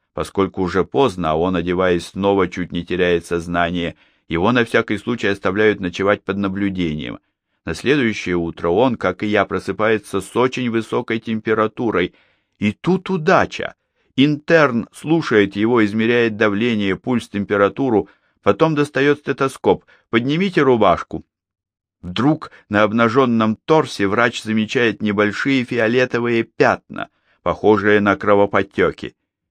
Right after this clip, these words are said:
Ему достаточно несколько секунд, чтобы поставить диагноз. "Тревога!"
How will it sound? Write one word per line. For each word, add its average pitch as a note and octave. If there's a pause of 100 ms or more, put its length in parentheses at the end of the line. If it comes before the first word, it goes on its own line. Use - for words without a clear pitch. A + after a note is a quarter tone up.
(380)
Ему F2+
достаточно G#2+
несколько G2+
секунд, B2
чтобы F#2
поставить G2+
диагноз. F2+ (120)
"Тревога!" D#3